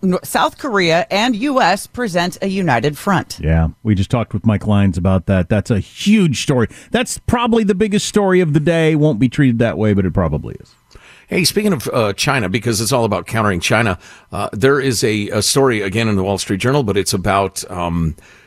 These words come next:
Speaker 3: a, a massive Chinese, uh, uh, trust company that's heavily involved in real estate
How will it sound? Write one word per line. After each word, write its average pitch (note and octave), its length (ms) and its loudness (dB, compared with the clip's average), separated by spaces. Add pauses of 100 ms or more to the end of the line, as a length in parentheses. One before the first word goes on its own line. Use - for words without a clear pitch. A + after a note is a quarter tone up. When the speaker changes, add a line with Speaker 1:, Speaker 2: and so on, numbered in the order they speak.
(160)
Speaker 3:
a, G2 360 -2
a G2 180 2
massive A2+ 720 0
Chinese, A2+ 1000 0 (200)
uh, G2 280 -10
uh, G2 340 -8
trust - 400 -2
company F#2+ 360 -6
that's F2+ 160 -4
heavily A#2 280 -2
involved G2 340 -2
in F2+ 80 -2
real G#2+ 160 0
estate C3 300 -2